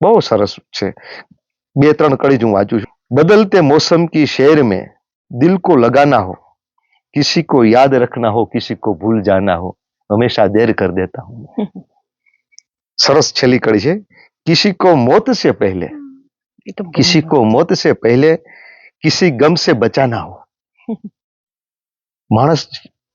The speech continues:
Speaker 1: મૃત્યુ પામતા હોય ને, એવા ઘણા બધા માણસો હોય. કોઈ ડિપ્રેશનમાં, આપણે, આપણે જંગતો હોય, આપણા આડોશી પાડોશી હોય, આપણી બાજુનો હોય, અને આપણે એના હૃદયમાં ઈંધણ સકોરવાનું ભૂલી જઈએ ક્યારેક, અને ખબર પડે કે એ માણસે સુસાઇડ કરી લીધું.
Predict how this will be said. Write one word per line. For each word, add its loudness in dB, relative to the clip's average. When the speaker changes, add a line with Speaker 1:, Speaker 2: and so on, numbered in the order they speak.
Speaker 1:
મૃત્યુ 2
પામતા 0
હોય 2
ને, 0
એવા 2
ઘણા 0
બધા 0
માણસો -6
હોય. -12
કોઈ 2
ડિપ્રેશનમાં, -2
આપણે, 0
આપણે 2
જંગતો 2
હોય, 0
આપણા 2
આડોશી 2
પાડોશી 0
હોય, -6
આપણી 0
બાજુનો 2
હોય, -2
અને 0
આપણે 2
એના 4
હૃદયમાં 2
ઈંધણ 2
સકોરવાનું 0
ભૂલી 2
જઈએ 2
ક્યારેક, -4
અને 2
ખબર 2
પડે 2
કે -2
એ 2
માણસે -2
સુસાઇડ 0
કરી 0
લીધું. -8